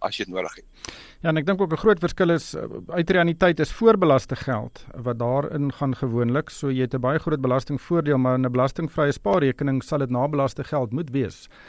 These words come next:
Speaker 2: Uh, ek, ek neem aan dit sal ook 'n verskil maak.
Speaker 1: Ja, Ryk, as jy kyk daarna is, kry jy eintlik die voordeel, die belastingvoordeel met 'n uitreëniteit vandag,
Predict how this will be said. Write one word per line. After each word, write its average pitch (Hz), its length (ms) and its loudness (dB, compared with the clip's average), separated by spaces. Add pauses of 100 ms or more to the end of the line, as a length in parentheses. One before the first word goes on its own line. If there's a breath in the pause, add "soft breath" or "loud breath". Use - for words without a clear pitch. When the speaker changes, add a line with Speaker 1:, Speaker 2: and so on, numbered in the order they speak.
(420 soft breath)
Speaker 2:
Uh, 117 680 -2
ek, - 160 -12
ek 117 120 -6
neem 143 220 2
aan 143 80 4
dit 131 100 2
sal 175 140 2
ook 170 120 0
'n 160 60 2
verskil 147 400 0
maak. 117 380 0 (920 loud breath)
Speaker 1:
Ja, 147 200 6
Ryk, 170 220 4
as 175 120 -2
jy 196 60 0
kyk 226 260 -2
daarna 151 460 4
is, - 380 -2
kry 156 180 4
jy 151 140 6
eintlik 165 160 0
die 139 100 -8
voordeel, 143 640 -2
die 117 100 -6
belastingvoordeel 123 640 0
met 117 180 -4
'n - 120 -2
uitreëniteit 123 460 -2
vandag, - 580 -2